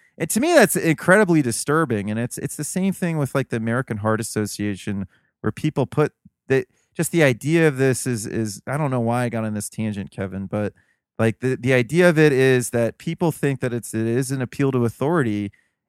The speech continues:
and it's in it. And I, and I hope that, I hope that's, like, the next thing that kinda comes out is, like, a, man, it's, it's, if you get a stent, like, if, if, if,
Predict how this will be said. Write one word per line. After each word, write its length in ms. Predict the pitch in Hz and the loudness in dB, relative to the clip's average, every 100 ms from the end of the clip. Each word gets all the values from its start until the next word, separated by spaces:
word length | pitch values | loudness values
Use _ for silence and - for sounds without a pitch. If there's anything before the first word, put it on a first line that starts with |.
| - | -2
and 120 | 127 | 0
it's 240 | 139 135 - | 0 -2 -4
in 180 | 120 127 | 0 0
it. 160 | 127 - | 0 -4
And 220 | - 131 131 | -4 0 0
I, 60 | |
and 140 | 127 131 | 0 0
I 120 | 131 | 0
hope 340 | 117 190 190 | 4 4 4
that, 200 | 147 131 _ _ _ _ - | 2 2 _ _ _ _ -4
I 120 | 151 | 4
hope 180 | 214 269 | 4 4
that's, 220 | 180 - | 2 0
like, 100 | 151 | 0
the 120 | 120 | 0
next 340 | 110 131 - - | -2 -4 -4 -6
thing 160 | 135 | -4
that 100 | 104 | -4
kinda 200 | - 117 | -6 -8
comes 300 | - 101 98 | -6 -6 -4
out 220 | 123 143 | -2 -2
is, 160 | 101 95 | -2 -4
like, 160 | 107 101 | -6 -4
a, 160 | 104 - _ _ _ _ - | -6 -8 _ _ _ _ -2
man, 240 | 170 123 | 0 0
it's, 280 | 117 - - _ - | -2 -6 -14 _ -16
it's, 260 | - - _ _ | -16 -16 _ _
if 220 | 131 - | -4 -4
you 80 | 143 | -2
get 180 | 175 185 | 2 4
a 80 | 151 | 4
stent, 380 | - 170 156 | 2 2 2
like, 180 | 131 123 | 0 0
if, 140 | 123 - | -2 -4
if, 200 | - - | -8 -8
if, 260 | 120 - | -10 -10